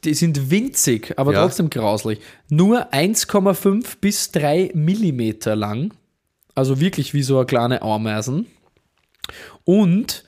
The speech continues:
Speaker 1: sie sind fast durchsichtig, weichhäutig und erinnert an eine Mini-Kakerlake.
Speaker 2: Äh, also
Speaker 1: Ja.
Speaker 2: das ist ja, äh,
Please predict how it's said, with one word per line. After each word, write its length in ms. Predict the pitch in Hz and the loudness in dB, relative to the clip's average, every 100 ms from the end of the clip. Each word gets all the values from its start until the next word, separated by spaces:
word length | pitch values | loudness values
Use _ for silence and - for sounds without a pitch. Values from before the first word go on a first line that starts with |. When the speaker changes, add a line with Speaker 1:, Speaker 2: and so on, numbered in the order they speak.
| - - | -20 -20
Speaker 1:
sie 160 | - 147 | -8 -2
sind 160 | 165 | -2
fast 460 | - 156 170 - - | 2 0 0 -6 -2
durchsichtig, 840 | 170 208 - 175 170 - 190 170 | 0 0 -2 -4 -4 -4 -6 -2
weichhäutig 800 | 135 135 185 - 147 160 - 170 | 0 0 0 0 0 0 -4 -4
und 140 | 160 151 | -2 0
erinnert 500 | 139 160 180 175 - | 0 0 0 -2 -4
an 140 | 147 | -2
eine 200 | 147 151 | -2 0
Mini-Kakerlake. 1400 | 143 147 156 147 - 113 107 - 98 87 80 - - 107 _ _ _ _ _ _ _ _ _ _ _ | 0 -2 -2 -4 -4 -8 -6 -4 -4 -4 -8 -10 -12 -12 _ _ _ _ _ _ _ _ _ _ _
Speaker 2:
Äh, 40 | 101 90 127 87 - - | -10 -6 -6 -6 -8 -8
also 180 | 101 98 | -4 -2
Speaker 1:
Ja. 60 | |
Speaker 2:
das 140 | 104 95 | -2 -2
ist 80 | 98 | 0
ja, 180 | 92 - - - - - _ _ _ _ _ _ _ _ _ _ _ _ _ _ _ - | 0 -2 -10 -20 -20 -20 _ _ _ _ _ _ _ _ _ _ _ _ _ _ _ -8
äh, 260 | 92 113 | -4 -4